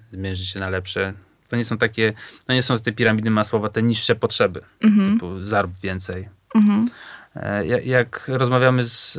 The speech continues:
Speaker 1: z, mm, kolegami i koleżankami z innych rynków, to tam te rzeczy są ważniejsze. Tam taki komunikat nie ma racji bytu,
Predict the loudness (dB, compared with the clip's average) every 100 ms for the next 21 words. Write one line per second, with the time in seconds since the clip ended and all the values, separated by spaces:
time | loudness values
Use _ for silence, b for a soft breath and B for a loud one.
0 | -2 -2 -2 -6 -10 -12 -8 -4 -2 -2
1 | -2 -4 -6 -12 -16 -18 -20 -20 -20 -20
2 | -18 -6 -2 2 2 2 2 0 0 0
3 | 0 0 0 -2 0 -2 -2 -4 -8 -10
4 | -20 -20 _ _ _ _ -4 2 2 2
5 | 0 0 0 -2 0 0 0 0 -2 -6
6 | -12 _ _ _ _ _ -6 -4 -4 -4
7 | -2 -2 -2 -2 -2 0 0 0 -2 -8
8 | -8 -10